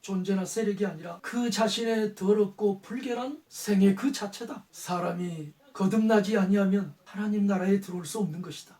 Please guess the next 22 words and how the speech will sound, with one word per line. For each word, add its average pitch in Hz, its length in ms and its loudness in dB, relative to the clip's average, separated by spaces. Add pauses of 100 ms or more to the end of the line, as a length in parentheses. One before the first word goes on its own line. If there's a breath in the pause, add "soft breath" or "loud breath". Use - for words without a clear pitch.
이런 202 280 4
음성이 196 500 -2
들려왔습니다. 160 720 -10
사람이 233 480 0
거듭난다는 196 680 0
것은 160 380 -8 (280)
예수님 202 420 4
말씀에 185 420 2
의하면 156 520 -12
죄를 190 640 4
뉘우치고 185 640 0
회개하고 175 840 -6
하나님의 214 480 4
성령으로 196 640 2
다시, 208 520 -6
성령으로부터 214 1000 -2 (480 soft breath)
다시 220 640 -6 (200)
태어나는 247 600 -6
것을 208 420 -6 (120)
의미하거든요. 165 760 -4
쉽게 226 380 -2
말해서 196 580 0